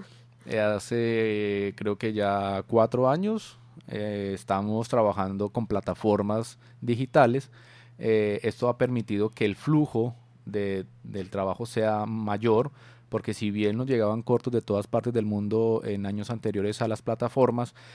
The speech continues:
Speaker 2: eh, era difícil para los realizadores o los productores enviar una, un cortometraje en un V H S o en un D V D desde,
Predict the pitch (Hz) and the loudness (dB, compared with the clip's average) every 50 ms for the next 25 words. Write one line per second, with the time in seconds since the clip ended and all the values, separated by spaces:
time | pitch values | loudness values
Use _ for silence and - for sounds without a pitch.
0 | - - - _ - - - 107 104 101 101 98 98 98 98 98 95 - 101 107 | -20 -20 -20 _ -8 -2 0 2 2 2 0 0 -2 -2 -4 -4 -6 -8 -10 -14
1 | _ - - - - 117 107 107 113 127 120 - - 135 151 147 - 123 120 110 | _ -20 -20 -8 -2 0 2 2 2 2 0 0 2 0 0 2 0 -2 -2 -2
2 | 98 - - - - - - 107 104 104 104 101 98 - 101 98 95 - 101 98 | -6 -12 -20 -20 -12 -2 0 2 2 4 2 0 0 0 0 -2 -2 0 0 2
3 | 98 98 101 101 113 117 113 104 - - 107 101 95 - - 98 92 104 110 - | 2 2 2 2 0 -2 -2 -2 -2 0 0 0 0 -2 -2 -2 -2 -2 0 -2
4 | 110 95 98 95 92 98 104 101 98 98 98 104 110 113 - - - - - - | -2 -2 -2 -2 0 2 4 6 6 6 6 4 2 -2 -10 -16 -20 -20 -20 -20
5 | - - - - 117 110 110 110 110 107 107 107 107 107 107 104 101 101 95 92 | -20 -14 -6 -2 0 0 2 4 4 4 4 4 4 2 2 2 0 -2 -2 -6
6 | 87 87 - - - - _ _ _ - - - _ _ _ _ _ _ - - | -8 -12 -16 -20 -20 -20 _ _ _ -20 -20 -20 _ _ _ _ _ _ -20 -20
7 | - _ _ - - - - - 107 101 101 101 101 101 101 98 101 98 98 98 | -20 _ _ -20 -20 -16 -8 -4 -2 -2 0 0 -2 -2 -2 -2 -4 -4 -4 -6
8 | 98 - - 110 - - 113 113 104 - 104 98 95 92 104 110 110 110 110 110 | -4 -2 -2 -2 0 0 -2 -2 -2 -2 -2 -2 -2 0 0 0 0 -2 -2 -2
9 | 107 110 107 107 104 104 - - 104 104 101 - 113 107 104 98 95 95 107 113 | 0 2 2 2 2 2 0 0 0 0 0 -2 -2 -4 -2 -4 -2 -2 0 2
10 | 110 107 104 101 101 110 120 - - - - - - - - - - 113 110 104 | 2 2 2 2 0 -2 -4 -8 -16 -20 -20 -20 -20 -20 -12 -4 2 4 4 4
11 | 98 98 101 107 98 95 95 95 95 92 95 92 92 92 92 92 90 90 90 - | 4 0 -2 -2 0 0 0 0 0 0 0 -2 -2 -2 -2 -4 -4 -4 -6 -8